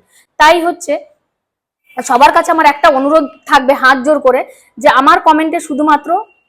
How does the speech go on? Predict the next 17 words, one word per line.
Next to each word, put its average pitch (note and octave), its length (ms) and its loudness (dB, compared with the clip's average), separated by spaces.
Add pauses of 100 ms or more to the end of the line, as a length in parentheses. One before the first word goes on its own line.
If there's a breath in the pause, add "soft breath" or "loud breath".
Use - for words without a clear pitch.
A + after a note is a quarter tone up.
(120)
আমাকেই D4 540 2
নিয়ে F4 140 0
কমেন্ট C#4 320 -4
করো, C#4 200 4
অন্য C#4+ 340 -4
কাউকে C#4+ 400 0
নিয়ে E4 140 -4
কমেন্ট C4 320 -6
করো A3+ 120 -4
না A3+ 100 -6
প্লিজ। D#4 400 -6 (240)
এইগুলো C4 320 0
নিয়ে F4 200 -2
কিন্তু D#4+ 280 -4
অনেক C4+ 300 -2
ঝামেলা B3+ 360 0
হয়েছে, C4+ 420 0